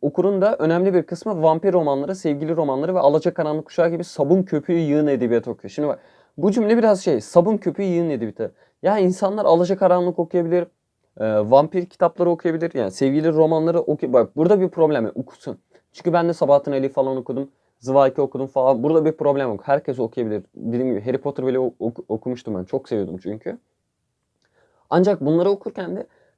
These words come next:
kaliteli kitaplar da okumanız lazım. Ya o sadece bunlar da olmaz. Ben çok mesela edebiyat da okuyan bir insanım ama ancak, e, coğrafya kitapları da okurum, uluslararası ilişkiler.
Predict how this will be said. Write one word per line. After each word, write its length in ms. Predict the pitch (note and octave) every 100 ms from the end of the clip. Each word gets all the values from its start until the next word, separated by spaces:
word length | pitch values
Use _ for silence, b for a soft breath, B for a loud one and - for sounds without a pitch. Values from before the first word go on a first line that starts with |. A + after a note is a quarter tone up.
| -
kaliteli 460 | D3+ F#3 A3+ G#3
kitaplar 440 | - F#3 F3+ F#3 D#3+
da 40 |
okumanız 420 | D3+ C#3+ B2+ A#2+
lazım. 260 | G#2 F#2+ G#2+
Ya 140 | C3+
o 260 | - C#3+ C#3
sadece 400 | - F#3+ G#3 F3
bunlar 260 | F#3+ G#3
da 40 | D#3+
olmaz. 440 | D3 D3+ A2+ - _ -
Ben 160 | D3
çok 280 | F3 G3 G3
mesela 260 | D#3+ D#3+ D3+
edebiyat 400 | D3 D3+ D#3+ D#3+
da 40 |
okuyan 260 | C3 A#2 A2+
bir 40 |
insanım 300 | A2+ - E3
ama 160 | D#3 D#3
ancak, 300 | D#3 F3 E3 b b b b
e, 260 | A2+ A2+ A2+
coğrafya 460 | C3+ D3+ D#3+ -
kitapları 440 | - - D3+ D#3 D3+
da 40 |
okurum, 320 | D3+ - D#3 -
uluslararası 540 | B2 B2 D#3+ D3+ D3
ilişkiler. 400 | D3+ - D3 D3+